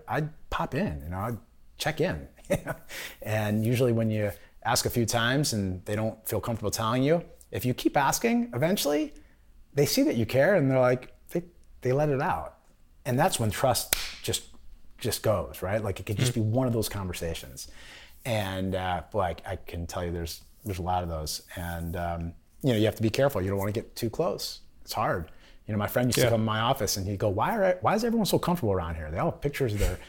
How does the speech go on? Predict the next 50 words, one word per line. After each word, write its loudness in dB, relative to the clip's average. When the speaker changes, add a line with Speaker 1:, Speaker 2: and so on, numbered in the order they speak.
Speaker 1:
family 4
on 2
their 0
walls. 4
Like, 2
don't 2
they 6
know 8
that 6
their 4
job 4
could 2
be 2
gone, 2
like, 2
tomorrow? 4
Like, 6
why 4
are 6
they 8
making 8
themselves 6
so 4
at -2
home?" 2
And, 2
uh, 2
you 8
know, 8
I 8
laugh 8
at 6
the, 8
you 8
know, 8
'cause 2
they 8
feel 10
at 8
home. 8
They 10
feel 8
good 8
about 8
it, -4
right? 6
They 4
like 6
working 2
here. 2